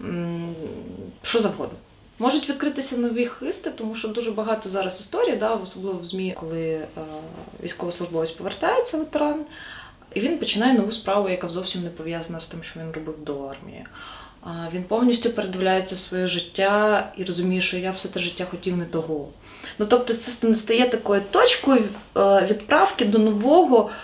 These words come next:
якісного і дуже ефективного життя, коли ти відчуваєш себе щасливим і наповненим.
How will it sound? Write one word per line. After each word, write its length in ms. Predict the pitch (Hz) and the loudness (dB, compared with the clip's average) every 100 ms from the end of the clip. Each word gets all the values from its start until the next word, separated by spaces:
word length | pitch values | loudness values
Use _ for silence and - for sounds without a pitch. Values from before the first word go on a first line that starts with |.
| - - - - | -16 -20 -20 -10
якісного 1120 | 196 226 254 320 294 - 220 196 185 175 165 - - - | 0 6 6 6 2 4 6 6 6 2 0 -6 -16 -10
і 60 | |
дуже 320 | 185 226 220 | 0 4 8
ефективного 720 | 220 220 208 294 277 233 208 | 6 4 4 8 10 8 8
життя, 420 | 202 208 208 180 - | 6 4 2 0 0
коли 140 | 180 180 | -2 -2
ти 160 | 226 | 0
відчуваєш 460 | 220 208 208 202 196 | 2 2 4 4 4
себе 180 | 196 185 | 0 0
щасливим 640 | - - 269 339 403 254 220 | 0 0 4 6 8 6 6
і 40 | |
наповненим. 680 | 214 214 196 170 160 147 | 2 4 2 2 0 -8